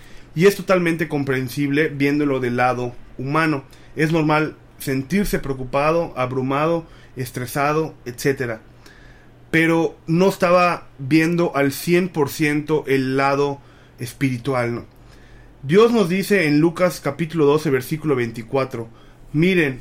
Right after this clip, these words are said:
los cuervos no plantan ni cosechan, ni guardan comida en graneros, porque Dios los alimenta, y ustedes para Él son mucho más valiosos que cualquier pájaro". La pregunta del millón,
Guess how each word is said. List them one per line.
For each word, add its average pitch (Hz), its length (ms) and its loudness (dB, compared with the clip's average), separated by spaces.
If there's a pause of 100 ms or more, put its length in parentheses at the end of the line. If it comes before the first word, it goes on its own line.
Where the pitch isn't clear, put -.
los 143 200 -4
cuervos 185 420 0
no 175 220 -2
plantan 160 380 0
ni 127 80 -2
cosechan, 139 640 -4
ni 131 120 -4
guardan 151 340 0
comida 131 360 -4
en 135 80 -2
graneros, 117 560 -4 (400)
porque 135 280 -2
Dios 156 420 0
los 135 240 -2
alimenta, 127 720 -2 (400)
y 147 80 0
ustedes 175 400 0
para 139 320 0
Él 170 240 -2 (640)
son 170 420 0
mucho 160 240 0
más 160 300 0
valiosos 151 420 0
que 131 140 -8
cualquier 127 400 -4
pájaro". 107 300 -8 (1600)
La 156 160 2
pregunta 180 380 2
del 170 100 4
millón, 135 400 2